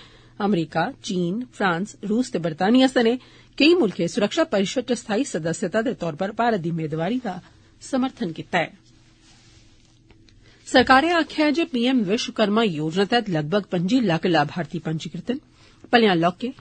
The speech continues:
लौह्के ते दरम्याने दर्जे दे उद्योगें सरबंधी राज्यमंत्री शोभा करंदलाजे होरें अज्ज लोकसभा च इक लिखित सोआलै दे परते च जानकारी दित्ती।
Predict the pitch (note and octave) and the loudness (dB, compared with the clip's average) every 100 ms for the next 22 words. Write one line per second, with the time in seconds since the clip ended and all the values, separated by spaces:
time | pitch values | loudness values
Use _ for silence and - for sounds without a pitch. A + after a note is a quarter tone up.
0 | - G3 F3 A#3 A#3 G3 D#3+ E3 F3+ A#3+ | -4 -2 0 -2 -2 -2 -4 -2 0 0
1 | F3 D3+ G3+ G#3+ A3+ E3+ A#3 F3+ F3 D3+ | -2 -2 -4 -2 -4 -2 0 0 -2 -4
2 | E3 G3+ A3+ D#3+ D3+ E3+ C4 A3 D3+ - | -2 -2 -2 -2 -2 0 0 0 -6 -12
3 | - - - - - C4 A#3 B3+ F#3+ E3+ | -20 -20 -20 -16 4 6 6 4 2 0
4 | D#3+ D3+ D3+ D#3+ A3 G#3 B3+ - F#3 F3+ | 0 -2 -2 2 2 2 -2 0 0 2
5 | F#3+ G3 C4+ A#3 B3 A#3 F#3 E3+ G#3 - | 2 2 2 2 0 -2 -4 -4 -6 -12
6 | - A#3 A3 E3 D#3+ F3 E3 F3+ F3+ G3 | 0 2 4 0 0 -2 -2 -4 -2 -2
7 | E3+ D#3 D3 D#3 D#3+ F3+ | -2 -4 -6 -6 -6 -8